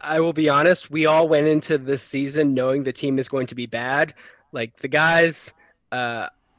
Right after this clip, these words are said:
on the team, I'm sure they knew, fans all knew, media all knew. Uh, and this is kind of about what we expected. Uh, the start was really horrible,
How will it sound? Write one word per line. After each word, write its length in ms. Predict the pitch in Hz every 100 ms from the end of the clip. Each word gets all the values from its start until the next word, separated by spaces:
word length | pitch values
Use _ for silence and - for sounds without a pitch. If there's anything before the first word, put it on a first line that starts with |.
| -
on 100 | 135
the 80 |
team, 480 | 127 160 175 170 165 -
I'm 160 | 139 131
sure 260 | - 151
they 180 | 143 151
knew, 340 | 151 156 151 - _ _ _
fans 480 | _ 127 143 156
all 220 | 151 151 147
knew, 400 | 147 147 147 131 _
media 440 | 127 127 127 127
all 180 | 120 120
knew. 320 | 120 113 113 107 _ - _ _ -
Uh, 320 | 120 117 113 -
and 140 | 135
this 220 | 151 214 370
is 160 | 349
kind 220 | - 240
of 180 | 220 190
about 480 | 175 151 151 147 -
what 100 | 165
we 140 | 156
expected. 720 | 147 135 - 123 - 156 156 160 - _
Uh, 180 | 123 123
the 140 | 127
start 460 | 131 - 151 156 -
was 240 | 170 131
really 260 | 143 151 143
horrible, 680 | 113 - 131 143 151 180